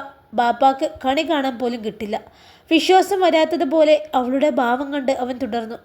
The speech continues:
"വിശ്വസിക്കാൻ ബുദ്ധിമുട്ടാണെന്നറിയാം. പറയുന്നത്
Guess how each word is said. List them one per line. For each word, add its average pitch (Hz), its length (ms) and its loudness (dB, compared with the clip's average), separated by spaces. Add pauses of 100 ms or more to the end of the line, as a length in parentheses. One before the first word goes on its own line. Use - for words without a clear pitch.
(340)
"വിശ്വസിക്കാൻ 320 600 2 (140)
ബുദ്ധിമുട്ടാണെന്നറിയാം. 262 1000 0 (420)
പറയുന്നത് 269 480 4